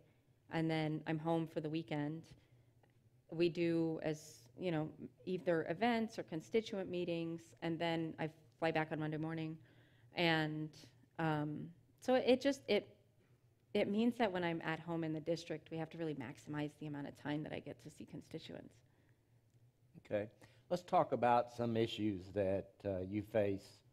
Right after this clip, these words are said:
Speaker 2: in the House. And let's start with the big one, which is the impeachment process. Kind of describe your attitude about that and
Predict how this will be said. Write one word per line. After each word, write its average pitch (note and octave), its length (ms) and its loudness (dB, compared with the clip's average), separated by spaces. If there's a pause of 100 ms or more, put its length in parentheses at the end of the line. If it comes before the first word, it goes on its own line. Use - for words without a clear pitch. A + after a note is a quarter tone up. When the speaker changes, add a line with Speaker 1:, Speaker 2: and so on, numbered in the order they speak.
(340)
Speaker 2:
in G#2+ 220 -4
the G2 80 -4
House. F#2+ 460 -4
And A#2 80 -8
let's A#2+ 200 0
start B2 340 4
with A2 300 0 (220)
the A2+ 80 -8
big A#2 280 2
one, F#2+ 320 -4
which G#2+ 280 -4
is G2 280 -4
the G2+ 140 -2
impeachment F#2+ 640 -10
process. F2 560 -8 (480)
Kind G3+ 200 4
of F#3 60 -2
describe A#2+ 560 8
your G#2 140 2
attitude A2 580 4
about G#2 360 4
that G#2+ 280 6
and F2+ 160 -6